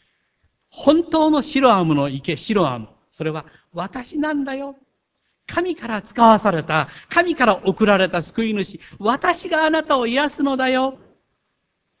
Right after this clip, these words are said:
私こそがあなたに光をもたらすために送られてきた、使わされてきたものだよ。イエス・キリストはそのことを彼に教えたかったのでしょう。私たちも、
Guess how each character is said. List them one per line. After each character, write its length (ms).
私 380
こ 160
そ 160
が 240
あ 100
な 140
た 120
に 580
光 460
を 80
も 140
た 100
ら 140
す 60
た 100
め 80
に 140
送 180
ら 80
れ 100
て 100
き 80
た、 140
使 240
わ 160
さ 120
れ 100
て 120
き 60
た 140
も 100
の 140
だ 100
よ。 200
イ 80
エ 40
ス・ 100
キ 60
リ 80
ス 60
ト 120
は 200
そ 140
の 80
こ 100
と 200
を 60
彼 200
に 320
教 240
え 40
た 100
か 120
っ 100
た 80
の 100
で 120
し 80
ょ 60
う。 20
私 180
た 100
ち 100
も、 220